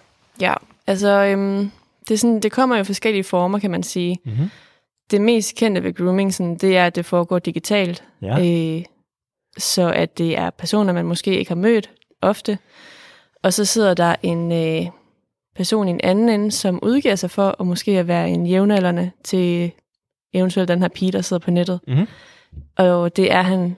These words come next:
Speaker 1: så sjældent jo, op i mit hoved.
Speaker 2: Mhm.
Speaker 1: Øhm,
Speaker 2: Mhm.
Speaker 1: men en ældre herre måske, altså, som så, altså, groomer den her pige ind til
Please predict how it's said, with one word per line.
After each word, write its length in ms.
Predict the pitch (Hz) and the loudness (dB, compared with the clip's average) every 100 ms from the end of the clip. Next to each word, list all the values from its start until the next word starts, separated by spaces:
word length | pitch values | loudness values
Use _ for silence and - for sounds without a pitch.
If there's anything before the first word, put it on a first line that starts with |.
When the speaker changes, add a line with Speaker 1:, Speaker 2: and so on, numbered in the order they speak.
| - | -8
Speaker 1:
så 300 | - 180 175 _ | -2 0 -2 _
sjældent 440 | - 190 190 220 233 | -6 -2 0 0 0
jo, 120 | 185 - | -2 -2
op 120 | 180 | -4
i 40 | 170 | -2
mit 160 | 180 | -4
hoved. 280 | 202 196 202 - | -4 -4 -4 -6
Speaker 2:
Mhm. 240 | 107 120 170 _ - | -8 -6 -6 _ -4
Speaker 1:
Øhm, 200 | 185 180 | -2 0
Speaker 2:
Mhm. 380 | 175 170 117 151 _ _ _ _ _ _ _ _ _ _ _ - | -2 -2 -4 -4 _ _ _ _ _ _ _ _ _ _ _ -2
Speaker 1:
men 260 | 196 175 | 2 2
en 400 | - 180 175 170 - _ - | 2 0 0 -4 -8 _ -2
ældre 320 | 185 214 240 | -2 0 0
herre 180 | 196 190 | 2 2
måske, 380 | 190 - 202 190 | 0 -2 -4 -4
altså, 240 | - 180 175 - - - - - - _ _ _ _ _ _ | -4 -2 -4 -6 -20 -20 -20 -20 -20 _ _ _ _ _ _
som 280 | - 214 202 | -2 0 0
så, 300 | 190 208 202 - | 2 2 2 -2
altså, 280 | 196 190 190 185 _ | -4 0 -2 -2 _
groomer 400 | - 208 214 240 | -6 0 2 2
den 180 | 208 170 | 2 -2
her 400 | 180 190 175 175 185 _ _ _ | -2 2 2 0 -4 _ _ _
pige 400 | - 208 208 214 | -6 -2 0 -2
ind 260 | - 185 180 | -2 -4 -4
til 280 | - 190 | -2 -2